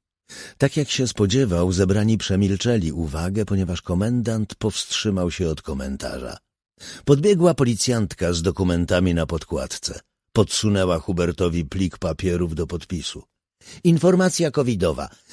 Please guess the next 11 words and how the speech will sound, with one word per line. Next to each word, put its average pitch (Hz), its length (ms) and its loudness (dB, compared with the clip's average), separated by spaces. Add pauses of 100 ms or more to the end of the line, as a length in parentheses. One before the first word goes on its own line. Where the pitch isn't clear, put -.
(180)
wyliczała, 95 600 2 (260)
przekładając 107 640 2
kolejno 98 460 2
kartki 117 640 0
i 98 60 0
wskazując 104 600 0
miejsca, 110 640 0
które 95 260 0
Hubert 104 440 0
mechanicznie 95 680 0
parafował. 80 720 -6